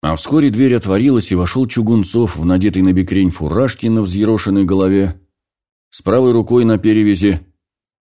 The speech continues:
За распахнутым воротом гимнастёрки белеют свежие бинты. Видно, что правое плечо перевязано, и на нём в гимнастёрке дырка, а сама гимнастёрка справа покрыта подсохшими тёмными пятнами.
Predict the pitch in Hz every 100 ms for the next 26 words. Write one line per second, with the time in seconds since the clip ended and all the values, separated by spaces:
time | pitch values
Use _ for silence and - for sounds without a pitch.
0 | - 65 98 110 147 117 113 117 92 101
1 | 113 - 95 92 98 95 92 110 90 90
2 | 92 98 92 - 95 98 87 85 76 69
3 | 64 113 127 95 - _ _ _ _ _
4 | _ _ _ _ _ _ - 107 156 135
5 | 123 135 139 135 101 104 127 117 104 101
6 | 120 107 85 73 71 85 117 104 73 92
7 | 90 85 - 104 87 82 67 127 127 87
8 | 69 60 _ _ _ _ _ _ - -
9 | 65 98 95 92 90 87 131 135 - -
10 | - 113 104 90 82 104 120 - 87 -
11 | 117 98 101 101 92 101 95 87 87 78
12 | 85 - 57 52 -